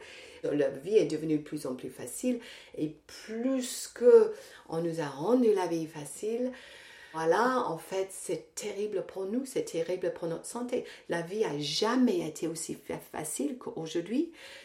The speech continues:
mais c'est vrai qu'on vit plus longtemps, euh, mais on est peut-être l-, moins heureux. Mm. Ça, c'est pas mon domaine vraiment, mais bon, bah, on remarque, il y a plus d'anxiété, nanana. Mais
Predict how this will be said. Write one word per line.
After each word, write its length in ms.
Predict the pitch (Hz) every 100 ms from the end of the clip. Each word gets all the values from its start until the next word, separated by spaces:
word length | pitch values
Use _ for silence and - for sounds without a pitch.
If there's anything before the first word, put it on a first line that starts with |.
| -
mais 680 | 160 175 175 165 156 - - -
c'est 200 | 156 147
vrai 240 | 160 190
qu'on 160 | - 156
vit 180 | 160 156
plus 240 | - 190
longtemps, 480 | 170 - - 220 339 - _ - - - - - -
euh, 40 | 175 170 165 160 156 -
mais 800 | 175 175 180 175 180 185 - - -
on 160 | 165 170
est 160 | 170
peut-être 460 | 165 165 - 196 -
l-, 320 | 170 170 - -
moins 320 | 160 170 202 185 165
heureux. 340 | 160 202 285 - _ _ _
Mm. 60 | 175 170 180 - -
Ça, 340 | - - 190 180 - - - -
c'est 140 | - -
pas 100 | 185
mon 220 | 190 185
domaine 380 | 175 170 170 170
vraiment, 420 | 160 156 208 - -
mais 180 | 160 147
bon, 140 | 170 175
bah, 80 | 143
on 140 | 135 143
remarque, 340 | 156 247 - -
il 40 |
y 20 |
a 20 | 170
plus 220 | 175 151
d'anxiété, 640 | 151 151 156 156 214 254
nanana. 240 | 226 170 226 - - - - -
Mais 260 | 196 190